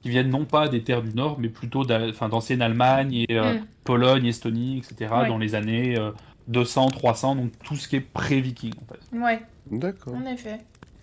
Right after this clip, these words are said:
Speaker 2: Et pour, euh, pour revenir, euh,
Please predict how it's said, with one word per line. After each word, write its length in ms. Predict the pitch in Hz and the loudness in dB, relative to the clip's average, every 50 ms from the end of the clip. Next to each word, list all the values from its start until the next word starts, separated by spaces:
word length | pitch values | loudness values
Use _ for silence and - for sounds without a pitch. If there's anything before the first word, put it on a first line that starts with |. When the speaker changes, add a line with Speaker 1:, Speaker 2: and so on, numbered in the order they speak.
| - - - - - - - _ - - | -20 -20 -20 -20 -20 -20 -20 _ 0 2
Speaker 2:
Et 100 | 233 226 | 2 2
pour, 320 | 233 - 277 277 262 254 | 2 2 2 4 6 8
euh, 440 | 233 226 220 214 214 220 220 214 214 | 8 10 10 10 10 8 8 6 2
pour 260 | 214 - - 247 240 | -2 -6 -8 -6 -2
revenir, 400 | 233 226 220 220 233 254 269 262 240 | 0 0 0 0 2 2 2 2 4
euh, 360 | 220 208 208 208 208 208 208 | 4 4 4 4 4 4 2